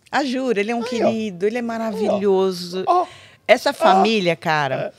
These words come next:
Speaker 2: Não, mas só
Speaker 1: É.
Speaker 2: uma curiosidade,
Speaker 1: Não,
Speaker 2: foi,
Speaker 1: então,
Speaker 2: foi muito
Speaker 1: como é que era essa, essa história? Ele tinha um conjunto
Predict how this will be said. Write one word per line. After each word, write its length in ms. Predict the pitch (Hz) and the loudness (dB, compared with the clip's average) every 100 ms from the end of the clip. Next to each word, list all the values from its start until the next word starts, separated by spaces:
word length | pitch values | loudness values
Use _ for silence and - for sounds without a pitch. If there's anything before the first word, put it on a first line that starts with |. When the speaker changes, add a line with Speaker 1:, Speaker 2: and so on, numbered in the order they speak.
| - | -2
Speaker 2:
Não, 120 | 185 | 0
mas 100 | 175 | 4
só 80 | - | 8
Speaker 1:
É. 120 | 202 | 8
Speaker 2:
uma 200 | 208 196 | 8 4
curiosidade, 420 | 190 190 165 160 233 | 4 0 0 2 4
Speaker 1:
Não, 100 | 254 | 4
Speaker 2:
foi, 80 | |
Speaker 1:
então, 240 | 254 240 175 | 4 4 4
Speaker 2:
foi 60 | 190 370 | 2 -6
muito 100 | 302 | -2
Speaker 1:
como 180 | - 220 | 2 4
é 80 | 247 | 4
que 120 | 254 | 4
era 120 | 240 | 2
essa, 180 | 247 220 208 - | 2 -4 -8 -4
essa 160 | 190 202 | -4 -4
história? 540 | 196 - 151 139 139 - _ _ _ | -4 -2 0 -2 -6 -12 _ _ _
Ele 220 | 185 214 | -2 -2
tinha 320 | 202 247 254 | -4 -6 -4
um 80 | 254 | -4
conjunto 760 | 220 202 190 180 185 190 196 | -4 -4 -4 -6 -6 -6 -8